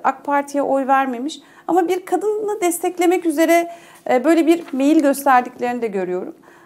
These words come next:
E, dolayısıyla ben kadınların, e, desteğine, e, şükranlarımı ifade etmek istiyorum.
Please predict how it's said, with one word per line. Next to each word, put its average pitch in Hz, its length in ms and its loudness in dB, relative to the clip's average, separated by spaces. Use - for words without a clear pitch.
E, 247 100 -6
dolayısıyla 330 460 2
ben 320 200 4
kadınların, 302 720 0
e, 214 260 -2
desteğine, 254 760 0
e, 220 140 -6
şükranlarımı 233 680 -2
ifade 214 460 -2
etmek 202 380 -8
istiyorum. 220 440 -8